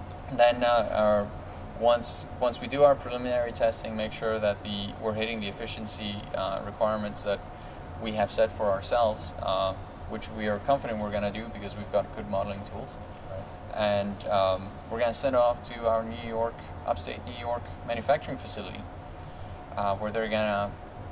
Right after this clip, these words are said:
Speaker 1: put, uh, sheet metal work around it and make it look really pretty, and then they're gonna bring it back. So that is expected to happen,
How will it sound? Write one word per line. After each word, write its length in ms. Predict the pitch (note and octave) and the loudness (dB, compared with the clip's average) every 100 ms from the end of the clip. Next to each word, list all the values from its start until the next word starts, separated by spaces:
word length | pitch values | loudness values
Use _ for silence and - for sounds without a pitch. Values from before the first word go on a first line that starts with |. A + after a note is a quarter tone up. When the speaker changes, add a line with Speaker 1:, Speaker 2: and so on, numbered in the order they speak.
| - - - | -12 -12 -4
Speaker 1:
put, 140 | C3 - - - - - | -4 -4 -12 -12 -12 -6
uh, 300 | - G2+ G2 | 0 2 0
sheet 240 | - C3 A#2 | -2 -6 0
metal 200 | A2+ A2+ | 2 2
work 220 | A2 G#2+ | 0 -2
around 260 | G#2 G#2+ G#2+ | 0 0 2
it 80 | G#2 | 0
and 100 | G2+ | -2
make 200 | G2+ G#2+ | -6 -6
it 60 | |
look 120 | G#2 G2+ | -6 -6
really 180 | G#2 G2+ A2 | -6 -6 -6
pretty, 300 | A#2 D3 D3+ | -6 -6 -6
and 140 | C3 | -4
then 200 | B2+ B2+ - | -4 -4 -8
they're 120 | B2 | -10
gonna 240 | A#2 A#2+ A2+ - - | -4 -4 -4 -8 -8
bring 160 | B2 | -4
it 100 | C3 | 2
back. 240 | C3+ E3 - - - - | 6 4 2 -10 -12 -8
So 340 | A2 G#2 G2+ G2 - - - - | -4 -2 -2 -6 -10 -12 -12 0
that 260 | G#2 C#3 F3 | 4 6 6
is 200 | A2+ G#2+ | 2 -4
expected 560 | G#2+ - A#2 A2 F#2+ - | -6 -4 -4 -4 -8 -8
to 80 | |
happen, 400 | G2 F#2+ G2 G2+ | -4 -2 -2 -6